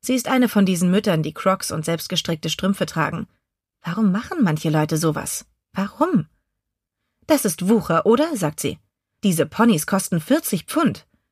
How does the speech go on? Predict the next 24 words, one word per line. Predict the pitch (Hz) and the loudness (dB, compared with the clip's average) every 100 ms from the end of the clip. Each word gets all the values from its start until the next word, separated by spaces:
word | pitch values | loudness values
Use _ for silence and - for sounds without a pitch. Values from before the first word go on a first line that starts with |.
| _ _ _ | _ _ _
"Meine | - 233 196 | 2 4 4
beiden | 175 175 | 2 2
fragen | 190 226 180 160 | 0 4 4 4
gar | 151 156 | 2 2
nicht | 170 | 0
erst", | 185 196 - - _ _ _ | -2 -2 -4 -12 _ _ _
fügt | - - | -10 -8
sie | - | -4
hinzu | 147 147 - 156 | -4 -4 -4 -2
und | 151 | -4
betrachtet | - - 151 - - | -8 -8 -8 -6 -6
ihre | 151 156 | -4 -4
zwei | - 156 | -2 0
Jungs, | 165 156 - | -2 -6 -8
die | 165 | -6
stumm | - 175 | -2 -2
in | 143 | 0
der | 139 | -4
Karre | - 175 160 | -4 -4 0
lümmeln, | 156 143 139 160 - | 0 -2 -4 -6 -6
die | 196 | -2
Daumen | 175 139 123 | 0 0 -2
im | 139 | -4
Mund. | 135 - | -6 -8